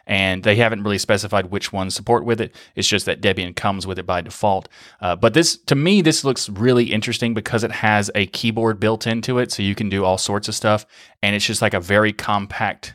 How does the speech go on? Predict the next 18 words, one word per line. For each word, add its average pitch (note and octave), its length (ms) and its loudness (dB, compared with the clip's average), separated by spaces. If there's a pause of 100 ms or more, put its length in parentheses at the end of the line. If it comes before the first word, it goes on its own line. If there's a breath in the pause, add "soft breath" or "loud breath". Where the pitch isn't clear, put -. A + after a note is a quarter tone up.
(120)
device. F2 560 -2 (400 soft breath)
Uh, F#2+ 60 4
it G#2+ 180 4
has A#2 240 0
four C#3 240 0
gigs C3+ 260 -4
of G2 140 -6
ram. F#2+ 400 -4 (720)
It A2+ 100 -2
has G2+ 160 0
thirty-two B2+ 400 2
gigs A2 380 0
of F#2+ 320 0
E A#2 260 -2
M G#2+ 120 -2
M G#2+ 120 -2
C G#2 220 -6
storage. A#2 560 0